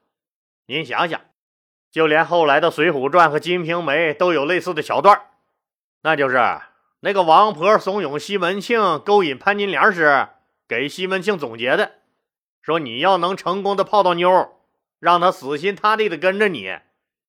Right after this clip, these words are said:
就得有潘驴邓小闲的本钱。”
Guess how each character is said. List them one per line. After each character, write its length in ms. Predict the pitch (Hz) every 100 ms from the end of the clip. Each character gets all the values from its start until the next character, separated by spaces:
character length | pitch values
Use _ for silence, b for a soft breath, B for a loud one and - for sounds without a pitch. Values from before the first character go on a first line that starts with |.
| _ _
就 200 | - 170
得 140 | 170 170
有 560 | 123 127 127 98 - _ _ _
潘 360 | - 185 196 185
驴 220 | 190 208
邓 320 | 214 226 180
小 260 | 147 117 131
闲 300 | - 143 240
的 100 | 240
本 160 | 151
钱。” 360 | 123 139 180